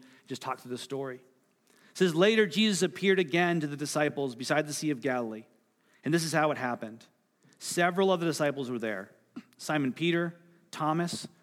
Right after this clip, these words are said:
who's nicknamed the twin, Nathanael from Cana in Galilee, the sons of Zebedee, and two of the other disciples. And Simon Peter said, 'I'm going fishing.' 'We'll come too,' they all said.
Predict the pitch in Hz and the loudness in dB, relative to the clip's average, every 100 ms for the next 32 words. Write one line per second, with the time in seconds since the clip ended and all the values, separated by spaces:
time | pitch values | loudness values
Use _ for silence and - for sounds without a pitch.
0 | _ - 131 139 143 147 156 - 123 117 | _ -8 -2 -2 0 0 0 -2 -2 -2
1 | 120 - _ _ _ - 123 - 165 180 | -4 -10 _ _ _ -10 -6 0 2 4
2 | 185 170 151 160 160 156 135 123 123 123 | 2 0 -4 -2 -2 0 0 0 0 -2
3 | 120 - _ _ - - 131 147 127 123 | -6 -10 _ _ -14 -6 -2 -2 0 0
4 | 117 113 117 117 101 - 139 123 117 117 | 0 -2 -4 -6 -8 -4 -2 0 0 -4
5 | 113 101 - 107 - - _ _ _ - | -6 -8 -10 -16 -20 -20 _ _ _ -8
6 | 107 151 156 143 139 131 - 113 101 98 | -2 0 0 0 -2 -2 -4 -2 -4 -6
7 | - _ _ - 131 151 147 143 - 123 | -16 _ _ -8 -2 0 0 0 -2 -6
8 | 107 95 _ _ _ _ _ _ _ _ | -6 -14 _ _ _ _ _ _ _ _
9 | _ _ _ - 131 156 147 143 147 120 | _ _ _ -6 -4 -2 -2 0 0 2
10 | 107 107 - 107 107 | 0 -4 -6 -6 -6